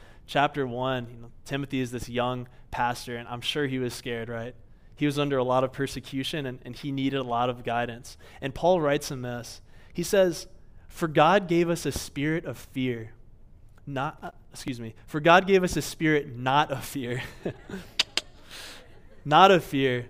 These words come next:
but of power and love and self-control." Of power and love and self-control. Remember, guys, the Spirit of God indwells us as believers.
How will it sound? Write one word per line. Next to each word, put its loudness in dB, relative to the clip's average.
but 10
of 4
power 4
and -4
love 2
and -8
self-control." -6
Of -8
power 4
and -4
love 4
and -10
self-control. -2
Remember, 2
guys, 4
the -6
Spirit 4
of 0
God 2
indwells 0
us -4
as -2
believers. -10